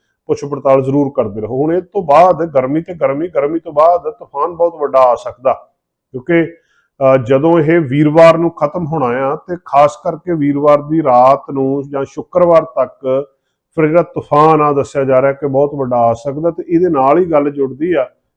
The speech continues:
ਪਹਿਲਾਂ ਗਰਮੀ, ਗਰਮੀ ਤੋਂ ਬਾਅਦ ਕਿਤੇ ਨਾ ਕਿਤੇ ਵਾਈਲਡ ਫਾਇਰ ਦੇ ਚਾਂਸਸ ਵੀ ਨੇ। ਵਾਈਲਡ ਫਾਇਰ ਦਾ ਰਿਸਕ ਆ ਤੇ ਉਸ ਤੋਂ ਬਾਅਦ ਤੂਫਾਨ, ਉਹਦੇ ਨਾਲ ਉਹ ਫੈਲੂਗੀ ਬਹੁਤ ਤੇਜ਼। ਸੋ ਗਰਮ ਤੇ ਖੁਸ਼ਕ ਹਾਲਤਾਂ ਕਰਕੇ ਬੜਾ ਹਾਈ, ਅ, ਰਿਸਕ ਆ ਵਾਈਲਡ ਫਾਇਰ ਦੇ ਲਈ, especially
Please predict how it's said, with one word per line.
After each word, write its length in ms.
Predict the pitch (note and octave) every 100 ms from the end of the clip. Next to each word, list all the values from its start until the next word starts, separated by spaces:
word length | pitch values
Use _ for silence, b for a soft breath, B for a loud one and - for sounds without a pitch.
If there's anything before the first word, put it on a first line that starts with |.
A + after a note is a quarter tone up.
| _
ਪਹਿਲਾਂ 320 | D3+ D3 E3 D#3+
ਗਰਮੀ, 400 | C#3 B2 C#3+ F3
ਗਰਮੀ 300 | D3 C3+ D3
ਤੋਂ 140 | D3
ਬਾਅਦ 180 | D3+ D3+
ਕਿਤੇ 260 | - C#3
ਨਾ 60 | D3+
ਕਿਤੇ 200 | D3+ E3+
ਵਾਈਲਡ 400 | D#3+ B2+ C#3 D3
ਫਾਇਰ 300 | C#3 D3+ D3
ਦੇ 120 | D3
ਚਾਂਸਸ 440 | C#3+ C3+ B2+ C3+ A#2+
ਵੀ 100 | A#2
ਨੇ। 100 | G#2+ G#2 _ _ _ -
ਵਾਈਲਡ 280 | B2+ D#3+ E3
ਫਾਇਰ 240 | D#3+ D#3
ਦਾ 140 | D#3 D3+
ਰਿਸਕ 280 | D3 -
ਆ 40 | E3+
ਤੇ 140 | D#3+
ਉਸ 100 | D#3+ E3
ਤੋਂ 80 |
ਬਾਅਦ 160 | D#3+ D3+
ਤੂਫਾਨ, 420 | D3+ - C3+ C#3+
ਉਹਦੇ 160 | D#3+ D#3+
ਨਾਲ 120 | D#3
ਉਹ 80 | D3+
ਫੈਲੂਗੀ 460 | - B2 C#3+ D#3
ਬਹੁਤ 300 | D3+ D#3+ D#3+ D#3
ਤੇਜ਼। 240 | D3+ D3+ _ _ _ _ _
ਸੋ 260 | E3+ E3+
ਗਰਮ 360 | D#3 C#3 D3+ E3
ਤੇ 260 | E3 E3 E3 -
ਖੁਸ਼ਕ 360 | D#3 - -
ਹਾਲਤਾਂ 480 | C#3+ C3+ B2 A#2+ C#3+
ਕਰਕੇ 380 | C#3+ C3+ B2+ E3
ਬੜਾ 200 | D3 C#3
ਹਾਈ, 320 | C3 C3 C#3 C#3
ਅ, 500 | _ _ C#3+ B2+ B2
ਰਿਸਕ 340 | C#3 - D#3
ਆ 120 | C#3
ਵਾਈਲਡ 340 | B2+ B2+ C3+ B2+
ਫਾਇਰ 260 | C#3 C3
ਦੇ 80 | C3
ਲਈ, 100 | D3+
especially 600 | D3+ - C3 B2+ C#3+